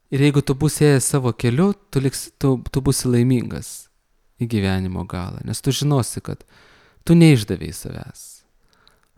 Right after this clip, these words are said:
tu nepabijojai eit savo keliu, tu klausei savo vidaus. O jeigu tu būsi blaškomas kitų žmonių nuomonių, emocijų,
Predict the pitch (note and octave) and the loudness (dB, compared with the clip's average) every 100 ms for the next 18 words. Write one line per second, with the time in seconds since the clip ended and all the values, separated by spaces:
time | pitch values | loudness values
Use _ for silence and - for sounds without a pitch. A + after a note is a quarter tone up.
0 | _ - D3 D3+ D#3 D3+ D#3 D3 A#2 F#2+ | _ -2 2 2 2 2 4 4 2 0
1 | D#2+ - - - - - F#2+ A#1 - - | -4 -10 -12 -12 -14 -14 -14 -14 -16 -20
2 | _ _ _ _ - B2+ C#3 C#3 - B2 | _ _ _ _ -14 -2 2 4 4 2
3 | - F#2 E2+ F2 - - - A#2 - - | 2 -6 -6 -8 -10 -12 -14 -16 -18 -20
4 | _ _ _ _ _ _ _ _ _ _ | _ _ _ _ _ _ _ _ _ _
5 | _ _ _ _ - A#2 B2+ C3 C3 C3 | _ _ _ _ -6 2 2 2 -2 -2
6 | C#3 C3 - B2+ A2 - _ _ _ - | -2 -2 0 0 0 -4 _ _ _ -10
7 | A#2+ B2 B2+ - - A#2 - A#2+ - A2+ | -2 0 0 -2 -4 -4 -4 -6 -4 -2
8 | A#2 A2+ A2 G#2+ C3 D#3 C#3+ A2+ G#2 G#2+ | 0 0 0 0 2 2 0 0 0 0
9 | C#3 D3 - G#2+ G#2 | 0 0 -2 -4 -6